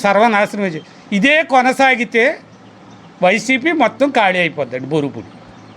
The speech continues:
ఈ ఎఫెక్ట్ మండలం మీద, నియోజకవర్గం మీద కూడా పడదు. అతని సామాజిక వర్గంలో అతను కూడా ఎవరైనా ఒక వ్యక్తి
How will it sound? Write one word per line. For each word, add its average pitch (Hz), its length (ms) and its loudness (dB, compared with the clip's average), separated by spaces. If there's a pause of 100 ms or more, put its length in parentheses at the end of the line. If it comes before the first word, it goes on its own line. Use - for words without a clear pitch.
(440)
ఈ - 20 4 (320)
ఎఫెక్ట్ 294 400 -4 (560)
మండలం 208 420 2
మీద, 269 160 2 (180)
నియోజకవర్గం 233 600 2
మీద 247 100 0 (100)
కూడా 190 180 2
పడదు. 139 160 -8 (400)
అతని 320 240 2 (100)
సామాజిక 294 560 2 (140)
వర్గంలో 254 500 4 (540)
అతను 285 240 2 (120)
కూడా 269 240 6 (200)
ఎవరైనా 269 460 4
ఒక 269 200 2
వ్యక్తి 208 260 -2